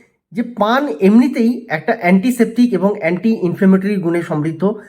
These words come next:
পানের নিজস্ব অ্যান্টিঅক্সিডেন্ট ক্ষমতা কিন্তু অসাধারণ। তাই পান খাওয়া মানেই আপনার হজম শক্তি কোথাও না কোথাও বৃদ্ধি পাচ্ছে।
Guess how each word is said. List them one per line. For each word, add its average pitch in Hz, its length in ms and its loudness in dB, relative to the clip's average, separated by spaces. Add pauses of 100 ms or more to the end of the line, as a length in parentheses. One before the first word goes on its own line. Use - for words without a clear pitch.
(160)
পানের 190 440 -2
নিজস্ব 190 440 0
অ্যান্টিঅক্সিডেন্ট 175 760 -2
ক্ষমতা 170 400 -2
কিন্তু 160 380 -8
অসাধারণ। 113 540 -6 (600)
তাই 202 280 2 (280)
পান 226 220 2
খাওয়া 240 280 0
মানেই 233 300 2
আপনার 185 320 0
হজম 202 260 0
শক্তি 208 300 -4
কোথাও 170 240 -6
না 160 80 -2
কোথাও 151 220 -2
বৃদ্ধি 156 300 -2
পাচ্ছে। 185 380 -2